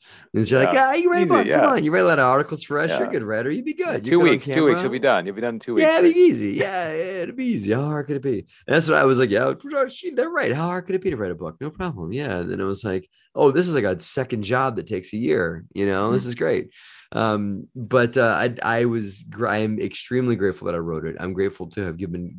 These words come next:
Speaker 2: been given the opportunity to write it by them, uh, with them. And, um, I'm, I'm, I'm very proud of the work as well. The, the book just really,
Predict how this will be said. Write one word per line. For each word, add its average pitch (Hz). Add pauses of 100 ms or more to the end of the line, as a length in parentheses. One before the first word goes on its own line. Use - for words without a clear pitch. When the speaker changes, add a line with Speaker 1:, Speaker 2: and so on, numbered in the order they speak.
(100)
Speaker 2:
been 90
given 85
the 82
opportunity 87
to 82
write 82
it 78
by -
them, - (160)
uh, 82
with 92
them. 80 (460)
And, 101
um, 85 (540)
I'm, 123
I'm, 110
I'm 104
very 104
proud 98
of 92
the 90
work 87
as 82
well. 80
The, 101
the 110
book 156
just 131
really, 104